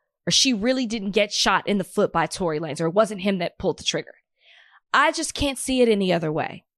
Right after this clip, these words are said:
And so I'm choosing to believe Megan. I don't care. Y'all come at me if you want. You come at me, like, I don't like the way Tory Lanez has handled the whole situation afterwards. I'm choosing to believe Megan. But I,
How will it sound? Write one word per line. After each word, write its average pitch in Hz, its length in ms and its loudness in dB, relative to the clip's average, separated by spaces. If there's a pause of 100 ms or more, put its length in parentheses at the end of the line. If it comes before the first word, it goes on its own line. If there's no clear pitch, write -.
And 254 80 -2
so 302 120 2
I'm 302 120 4
choosing 269 340 -4
to 226 100 -4
believe 226 320 -2
Megan. 220 340 -2
I 240 120 2
don't 277 140 0
care. 262 280 0
Y'all 208 180 0
come 254 240 -4
at 240 100 -2
me 220 140 -2
if 202 140 -6
you 196 80 -6
want. 202 320 -2 (1500)
You 226 140 0
come 240 160 2
at 247 120 2
me, 240 80 -8 (260)
like, 214 240 4
I 226 100 4
don't 277 160 0
like 240 160 2
the 240 80 -4
way 208 100 2
Tory 202 260 -2
Lanez 190 200 -4
has 175 100 -16
handled 220 340 -2
the 220 80 0
whole 226 160 0
situation 208 580 -2
afterwards. 208 600 -2
I'm - 60 -8
choosing 220 360 -6
to 220 100 -2
believe 208 320 0
Megan. 175 480 0 (880)
But 185 400 4 (320)
I, 214 280 4